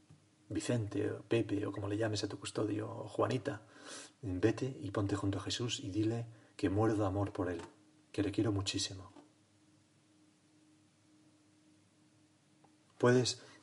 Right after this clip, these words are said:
eh, y debes hacerlo a lo mejor con algún sagrario que conoces, que te puedes representar en tu imaginación, que sabes más o menos la dirección en la que está, y decirle cosas al Señor,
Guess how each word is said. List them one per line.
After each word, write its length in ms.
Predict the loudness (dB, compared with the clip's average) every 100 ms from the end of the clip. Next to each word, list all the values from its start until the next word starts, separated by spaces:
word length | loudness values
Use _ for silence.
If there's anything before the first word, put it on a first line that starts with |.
| -14
eh, 220 | -12 -10 0
y 120 | 4
debes 260 | 6 4
hacerlo 320 | 2 0 2 4
a 60 |
lo 40 | 4
mejor 260 | 2 0
con 120 | 0
algún 220 | 0 0 0
sagrario 480 | 4 6 6 2 -4 -16 -18 -2
que 140 | 0
conoces, 560 | 2 4 4 2 0 0
que 100 | 0
te 80 | 2
puedes 240 | 2 2
representar 460 | 0 -2 -2 0 0
en 80 |
tu 80 | 0
imaginación, 760 | -2 -4 -10 -2 2 2 2 -4 -14 -16 -4
que 80 | 4
sabes 260 | 4 4
más 200 | 2 0
o 20 |
menos 220 | 0 0 0
la 100 | -2
dirección 400 | -2 -2 -4 -2
en 80 |
la 80 | -6
que 100 | -6
está, 380 | -4 -2 -4 -6 -18 -20 -20 -10 -4
y 60 |
decirle 420 | -2 0 2 4 4
cosas 560 | 2 0 -2 -6 -10 -10 -6
al 140 | -2
Señor, 360 | -2 0 0